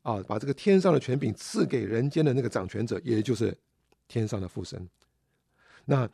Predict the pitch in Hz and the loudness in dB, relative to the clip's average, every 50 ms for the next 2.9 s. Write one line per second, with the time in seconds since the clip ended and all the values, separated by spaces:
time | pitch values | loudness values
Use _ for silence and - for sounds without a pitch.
0 | - - - _ _ - 117 139 165 185 190 - 202 190 185 - - 135 135 156 | -10 -20 -20 _ _ 2 6 8 8 8 8 6 6 4 4 2 2 0 -2 0
1 | 139 127 98 85 107 _ _ _ _ _ _ _ _ _ _ _ _ _ _ _ | 0 -2 -4 -4 -8 _ _ _ _ _ _ _ _ _ _ _ _ _ _ _
2 | _ _ - 208 190 156 - 170 170 143 120 123 135 147 127 101 101 107 | _ _ -2 0 0 0 2 2 4 4 6 6 4 4 2 2 -2 -4